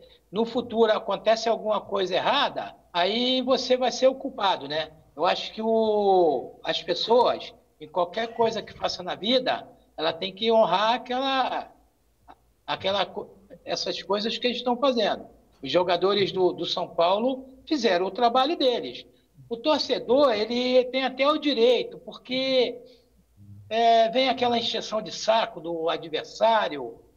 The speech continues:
entendeu? Então, isso aí é, é aquelas brincadeiras mesmo, né? Mas o torcedor, ele leva a sério, né?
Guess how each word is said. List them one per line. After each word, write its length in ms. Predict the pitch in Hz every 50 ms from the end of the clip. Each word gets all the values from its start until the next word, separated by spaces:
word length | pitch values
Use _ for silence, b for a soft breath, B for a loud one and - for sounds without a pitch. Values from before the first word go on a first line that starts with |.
| _ _
entendeu? 360 | - 151 160 202 214 196 160 160
Então, 560 | 165 160 - - 226 233 240 240 240 240 226
isso 340 | 214 214 214 208 - - 208
aí 640 | 202 208 226 240 240 240 233 226 208 185 180 - b b b b _
é, 540 | - 226 269 277 254 269 262 254 247 247 254
é 40 | 277
aquelas 360 | 277 - 339 330 294 247 220
brincadeiras 760 | 226 285 294 262 269 254 220 - 240 240 233 220 208 180 147
mesmo, 380 | 156 175 175 156 120 117 135 151
né? 240 | 165 170 156 - - - - - - - -
Mas 240 | - 180 190 185 196
o 140 | 220 220 214
torcedor, 600 | 214 - 233 214 220 - - 226 208 - 214 226
ele 160 | 240 240 254 247
leva 260 | 262 285 269 339 330
a 40 | -
sério, 420 | - - 226 202 160 127 131 131
né? 200 | 147 160 -